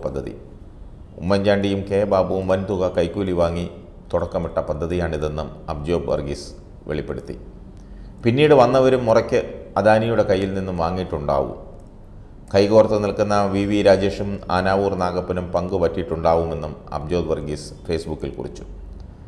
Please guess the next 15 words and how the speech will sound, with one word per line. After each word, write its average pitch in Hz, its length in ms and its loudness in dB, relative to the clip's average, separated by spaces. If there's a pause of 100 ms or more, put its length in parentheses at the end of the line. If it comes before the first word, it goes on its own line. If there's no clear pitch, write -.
(480)
തീരദേശ 120 400 8 (120)
സൈന്യത്തെ 107 440 4
ഒരാൾക്കും 107 480 6
ജയിക്കാനാവില്ലെന്നും 90 800 0 (560)
അബ്ജോദ് 98 320 4
വർഗീസിന്റെ 90 500 0
കുറിപ്പിൽ 76 380 -4
പറയുന്നു. 62 340 -8 (480)
താൻ 107 120 8 (100)
നേരത്തെ 110 320 4 (120)
പ്രവർത്തിച്ചിരുന്ന 98 680 2
സ്ഥാപനത്തിനു 90 600 0
വേണ്ടി 73 220 -4 (600)
പരമ്പര 113 340 8 (140)
തയ്യാറാക്കിയതിന്റെ 101 800 6